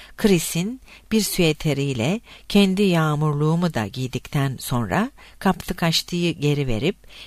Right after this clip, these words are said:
yiyecek almaya gittik. Tam bir aileye benziyorduk. Chris de o kadar yakışıklıydı ki çok mutluydum. Sevincimden patlayacak gibi.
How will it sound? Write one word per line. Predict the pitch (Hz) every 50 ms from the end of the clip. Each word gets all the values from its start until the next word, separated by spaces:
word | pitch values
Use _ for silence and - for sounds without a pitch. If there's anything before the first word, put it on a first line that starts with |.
| - -
yiyecek | 190 202 220 214 202 202 254 247 - - - -
almaya | 139 135 131 120 104 110 123 143 156 151
gittik. | 131 117 - - - - - - - - - - - - - - - - _ -
Tam | - 254 269 294 285 262 220 175 160
bir | 175 190 190 180 -
aileye | - 143 143 143 143 139 139 131 139 139 131 127
benziyorduk. | 131 120 117 110 113 117 113 107 101 85 95 - - - - - - - - - - - -
Chris | - 254 254 233 185 - - -
de | 160 -
o | -
kadar | - - - 196 - - 143 160
yakışıklıydı | 147 113 117 110 - - - - - 131 - - - 143 - 143 - -
ki | - - - - - - _ _ _ -
çok | - - 196 180 - -
mutluydum. | 120 120 - - - - 90 73 - - - - - _ _ _ _ - - - - - - - - -
Sevincimden | - - 220 220 240 240 233 226 233 240 233 220 208 233 233 226 220 202 175 - -
patlayacak | - 175 165 165 - 160 160 160 147 147 - - 165 - _ -
gibi. | - - - -